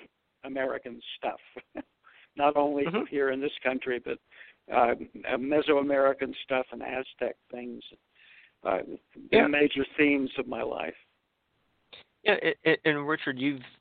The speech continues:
Speaker 2: you know, had forty years of, you know, w-, working with Aztec, uh,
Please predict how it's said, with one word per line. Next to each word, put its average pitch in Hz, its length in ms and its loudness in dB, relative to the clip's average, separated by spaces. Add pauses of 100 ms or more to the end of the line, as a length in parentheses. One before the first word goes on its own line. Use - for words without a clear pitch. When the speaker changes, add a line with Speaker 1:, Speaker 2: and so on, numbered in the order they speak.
(160)
Speaker 2:
you 131 100 6
know, 110 380 4
had 113 400 4 (200)
forty 143 260 4
years 127 640 4
of, 104 220 4 (760)
you 113 280 -8
know, 92 220 -10 (120)
w-, 127 160 -2 (160)
working 123 460 0
with 107 180 2 (420)
Aztec, 117 760 2 (840)
uh, 107 320 6